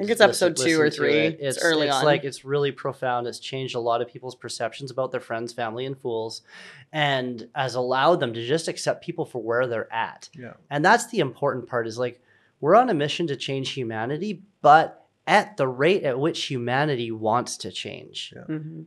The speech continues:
Speaker 2: right? You, you can't force this stuff on people. We can't be, like, missionaries going into, like,
Speaker 3: Yeah.
Speaker 2: foreign nations and, like, taking the savages and turning them into civilized. This is, this
Speaker 3: Yeah.
Speaker 2: is not how
Speaker 3: No.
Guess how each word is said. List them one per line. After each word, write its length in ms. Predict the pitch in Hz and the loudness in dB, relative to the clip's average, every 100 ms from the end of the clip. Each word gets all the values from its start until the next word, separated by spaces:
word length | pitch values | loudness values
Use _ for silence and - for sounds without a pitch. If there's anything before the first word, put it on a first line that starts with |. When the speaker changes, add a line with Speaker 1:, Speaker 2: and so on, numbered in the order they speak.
| _ | _
Speaker 2:
right? 420 | 120 120 123 120 - _ _ _ - | 0 2 2 0 -6 _ _ _ -16
You, 160 | 127 127 | -14 -14
you 180 | 151 135 | -16 -10
can't 320 | 185 226 - - _ - | -2 -2 -2 -10 _ -6
force 300 | 139 147 - | -2 -2 -4
this 180 | 123 - | -8 -6
stuff 240 | 127 120 | -6 -4
on 100 | 117 | -6
people. 300 | 113 120 127 | -8 -10 -8
We 100 | 135 | -8
can't 340 | 135 175 135 | 0 0 0
be, 140 | 135 156 | -2 0
like, 240 | 143 139 | 0 0
missionaries 800 | 131 135 147 143 135 127 123 117 | -2 0 0 0 0 0 0 -2
going 380 | 117 123 131 127 | 0 2 2 0
into, 300 | 127 - 127 | -2 -2 0
like, 300 | 120 120 - - | 2 2 -2 -16
Speaker 3:
Yeah. 140 | 123 117 | -14 -14
Speaker 2:
foreign 840 | - - 139 143 139 139 131 127 | -12 0 6 6 8 6 4 0
nations 540 | 131 139 - 131 127 | -2 -2 -2 -2 -4
and, 120 | 123 123 | -4 0
like, 280 | 123 120 - - | 0 0 -12 -16
taking 360 | - 156 131 139 | -6 -6 -2 0
the 100 | 127 | 0
savages 640 | - 143 143 135 127 131 | 0 2 2 0 -4 -4
and 140 | 123 120 | -6 -8
turning 340 | 156 151 135 | -6 -4 -4
them 160 | 131 135 | -2 -2
into 240 | 127 123 | 0 0
civilized. 480 | - 139 127 127 113 | 0 0 4 4 4
This 160 | 170 185 | 0 -2
is, 160 | 170 165 | -4 -4
this 160 | 185 | -4
Speaker 3:
Yeah. 60 | 190 | -4
Speaker 2:
is 80 | 151 | -2
not 240 | 151 139 | -2 -2
how 400 | 131 127 123 110 _ _ - | -2 -2 -2 -4 _ _ -20
Speaker 3:
No. 200 | 120 | -16